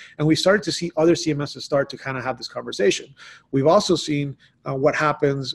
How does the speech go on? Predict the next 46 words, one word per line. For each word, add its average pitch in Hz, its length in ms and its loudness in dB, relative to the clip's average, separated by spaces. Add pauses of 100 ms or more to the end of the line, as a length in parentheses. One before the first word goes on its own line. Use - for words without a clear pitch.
in 135 160 -6
platforms 139 680 -4
like 135 200 -4
Joomla, 214 360 0
where 139 420 0
you 143 80 -6
don't 175 300 0
have 143 280 -4
that 135 200 -4
backwards 131 280 -10
compatibility, 135 800 0
and 143 100 -8
then 143 80 -4
all 147 100 2
of 135 80 2
a 131 60 -4
sudden 151 260 0
it 131 60 -6
becomes 131 400 -10
really, 151 240 2
really 131 240 0
difficult, 135 580 -4 (160)
um, 127 400 -10 (340)
to 98 100 -6
update. 127 320 -2 (320)
So 139 320 0 (240)
we, 147 240 4
we 151 120 4
saw 180 260 6
a 151 60 8
modest 151 460 2
drop 151 300 2
of 135 80 -12
about 131 320 -2
three 143 100 0
percent 139 460 -4
in, 131 320 -12 (100)
from 131 220 -4
two 147 100 -4
thousand 139 280 0
seventeen 135 640 -6
in 127 80 -16
terms 135 320 -10
of, 127 280 -2
um, 127 460 -6
the 139 80 -4